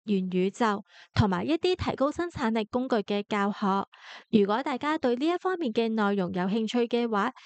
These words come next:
就記得訂閱我嘅 YouTube 頻道啦，撳埋你嘅 notification，咁你就會收到我第一時間嘅教學。最後記得 like、comment、share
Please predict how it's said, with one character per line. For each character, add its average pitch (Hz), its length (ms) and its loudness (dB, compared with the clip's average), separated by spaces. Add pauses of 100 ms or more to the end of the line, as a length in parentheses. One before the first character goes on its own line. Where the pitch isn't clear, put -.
(140)
就 214 180 4
記 208 160 2
得 277 140 0
訂 220 220 0
閱 214 180 -2
我 202 140 2
嘅 226 180 -2
YouTube 311 300 0
頻 220 200 -4
道 208 140 0
啦， 214 260 0 (360)
撳 220 120 4
埋 190 200 0
你 196 120 0
嘅 262 160 2
notification， 247 920 -2 (100)
咁 196 100 0
你 214 180 2
就 202 180 0
會 202 140 2
收 254 200 0
到 233 140 0
我 208 220 0
第 196 140 -2 (120)
一 180 60 0
時 - 240 -2
間 202 200 0
嘅 208 180 0
教 208 220 0
學。 190 320 0 (560)
最 220 220 4
後 208 320 0
記 226 140 0
得 349 260 0
like、 285 340 -2
comment、 302 400 -2
share 208 500 0